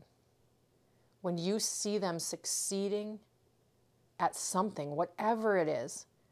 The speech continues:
you're gonna wanna help them as much as you can to reach the top of whatever that is. So if you're going through this with your teen, if they have a lack of motivation and you have no idea what to do,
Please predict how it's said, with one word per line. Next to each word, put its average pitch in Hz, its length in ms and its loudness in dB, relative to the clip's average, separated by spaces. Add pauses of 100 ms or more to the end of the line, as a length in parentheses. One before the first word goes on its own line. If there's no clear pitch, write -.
(300)
you're 185 120 2
gonna 214 180 6
wanna 190 200 8
help 208 440 2
them 165 140 -2
as 170 140 -4
much 190 320 0
as 185 140 -2
you 185 60 0
can 170 380 -6
to - 120 -6
reach 170 560 -6 (800)
the 180 100 -8
top - 600 -6
of 170 100 -10
whatever 180 380 2
that 170 200 0
is. 185 400 -4 (1160)
So - 160 4
if 208 140 4
you're 247 180 2
going 226 260 8
through 185 320 2
this 170 260 2
with - 160 -8
your 165 140 0
teen, 151 420 -6
if - 100 -14
they 190 100 4
have 190 100 4
a 175 60 4
lack 160 360 4
of 170 60 2
motivation 151 600 -2
and 170 100 -6
you 170 60 -2
have 160 160 -4
no 170 340 0
idea 160 320 0
what 143 160 -2
to 151 100 -10
do, 139 180 -8